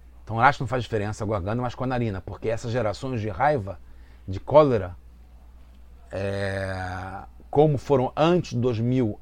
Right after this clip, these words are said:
anos de Torá, que tem injustiça, que traz moral pro mundo, receberam do nível acima da ordem. Então, por isso que isso acaba com o Nun Sofit,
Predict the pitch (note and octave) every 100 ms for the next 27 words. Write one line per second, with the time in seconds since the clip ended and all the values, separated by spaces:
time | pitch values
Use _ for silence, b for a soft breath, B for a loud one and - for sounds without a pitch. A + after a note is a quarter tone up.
0 | - C#3 C3+ G#2+ A2 - G#2 G#2+ - -
1 | G#2 G2+ E2+ - D#3 D#3+ G2 - G2+ G2+
2 | G#2 C#3+ B2 A#2 D3+ C#3 G#2 b b b
3 | b b A#2+ C3 G#2+ B2+ E3 D3 A#2+ B2+
4 | E3 B2+ A#2 A2+ - F3+ G3 E3 B2 G#2
5 | G#2 F2+ C2+ B1 - b b b - -
6 | D#3+ - - A#2+ - D3+ D3 G2+ - G#2
7 | A2+ D#3 E3 D3 C#3 C3 B2+